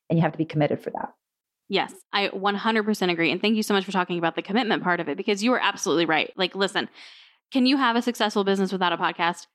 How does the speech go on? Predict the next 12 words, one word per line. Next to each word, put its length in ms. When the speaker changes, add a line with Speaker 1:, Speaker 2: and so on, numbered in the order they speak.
Speaker 2:
Absolutely. 1160
But 580
if 220
you 140
started, 520
if 140
you 100
stick 320
with 180
it, 220
if 200
you 580